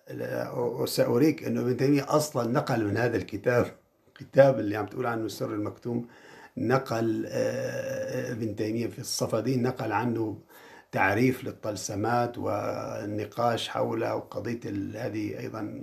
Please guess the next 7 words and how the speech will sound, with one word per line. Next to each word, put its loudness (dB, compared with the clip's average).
أظن -8
في -14
قضية -8
قدام -4
العالم 0
وكذا. -6
لاحظ، 4